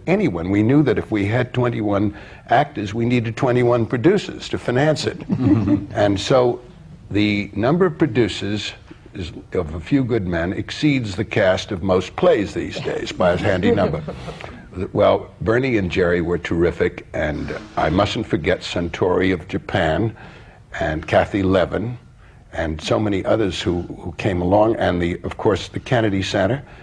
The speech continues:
because we went from the University of Virginia directly to the Kennedy Center.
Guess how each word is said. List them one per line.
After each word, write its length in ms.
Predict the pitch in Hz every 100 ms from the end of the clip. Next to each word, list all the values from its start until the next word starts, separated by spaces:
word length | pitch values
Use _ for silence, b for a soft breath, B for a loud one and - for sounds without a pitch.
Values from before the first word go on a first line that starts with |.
| -
because 320 | 95 104 -
we 80 | 98
went 220 | 98 107
from 120 | -
the 80 | 95
University 600 | 101 95 98 - 95 85 B B
of 100 | -
Virginia 480 | 87 87 101 98 117
directly 640 | 120 - 92 98 - 98
to 140 | 90 98
the 80 | 92
Kennedy 420 | - 95 92 90
Center. 380 | - 95 95